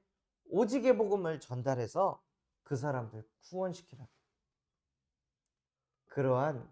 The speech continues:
사람 낚는 업으로 저와 여러분을 부르셨어요.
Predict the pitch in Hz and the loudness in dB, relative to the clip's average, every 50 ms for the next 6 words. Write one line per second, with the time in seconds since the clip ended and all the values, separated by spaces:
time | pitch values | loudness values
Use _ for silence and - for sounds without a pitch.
0 | _ _ _ _ - - - - 120 120 135 143 165 175 175 170 165 156 151 143 | _ _ _ _ -20 -20 -14 -10 -6 -2 2 2 2 2 0 0 0 0 0 -2
1 | 139 143 135 135 - - 147 202 196 208 185 190 208 208 202 - - _ _ _ | -4 -6 -8 -8 -2 2 2 4 4 2 2 2 2 0 -2 -6 -14 _ _ _
2 | - 143 135 139 131 123 120 131 147 139 117 117 123 156 165 - - _ _ _ | 0 2 2 4 4 2 2 0 0 -2 -2 -4 -6 -6 -8 -8 -10 _ _ _
3 | _ _ _ _ _ _ _ _ _ 147 143 143 139 - 117 - - - - | _ _ _ _ _ _ _ _ _ -2 0 0 -2 -2 -6 -10 -12 -18 -20